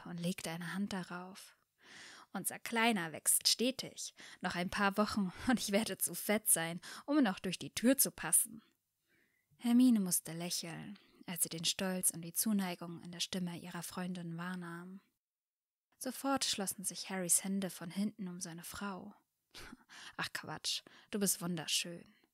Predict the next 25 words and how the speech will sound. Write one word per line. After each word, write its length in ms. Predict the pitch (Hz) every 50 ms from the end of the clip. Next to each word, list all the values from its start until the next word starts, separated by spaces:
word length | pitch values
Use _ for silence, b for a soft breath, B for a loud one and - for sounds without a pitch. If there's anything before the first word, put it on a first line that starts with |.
| _ _ _ _ _ _ _ _ _ _ _ _
Kurz 260 | - - 254 - -
darauf 400 | - 233 220 220 226 233 - -
durchzuckte 580 | - 233 208 - - - - 247 - - - 226
sie 160 | - 240 - -
Eifersucht. 920 | - 240 220 - - 196 175 - - - - 214 - - - - - - _ _ B B B B B B B B
Wäre 220 | B 214 220 226
es 100 | 226 -
anders 380 | - 226 233 247 254 240 226 -
gekommen, 560 | - 185 - - - 190 185 190 202 220 202 B B B B B
wäre 260 | B 202 180 175 180 175
sie 120 | 180 185
vielleicht 440 | - - 185 175 170 170 - - -
jetzt 300 | 180 175 - - - -
ebenfalls 560 | 220 208 208 196 175 - - 180 175 - -
schwanger 560 | - - - 180 180 185 190 190 190 208 208 _ B B B B B B B B
und 160 | B 247 226 233
würde 200 | 226 233 247 247
strahlend 640 | - - - - 214 208 208 208 214 220 - -
neben 220 | 233 220 220 226 233
Ginny 320 | 220 233 226 208 196 175
stehen, 600 | 170 - - - 175 170 165 170 180 185 185 196 - B B B B B B B B B B
während 320 | 202 170 165 175 - -
Ron 320 | 185 190 190 190 190 190
sie 160 | 180 - 165 170
umarmte. 880 | 180 170 - 185 190 196 196 185 - - - 185 180 190 196 208